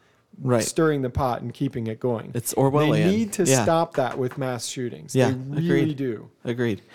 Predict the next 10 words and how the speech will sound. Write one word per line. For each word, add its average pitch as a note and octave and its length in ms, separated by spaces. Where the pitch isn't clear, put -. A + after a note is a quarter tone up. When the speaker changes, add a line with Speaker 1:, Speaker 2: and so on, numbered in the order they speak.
Speaker 1:
And, G3+ 120
uh, - 40
here's - 300
the D4 80
Speaker 2:
So, A#3 100
Speaker 1:
thing. G3 260
Speaker 2:
so G3+ 140
my A3 180
question G#3 380
is, D3 300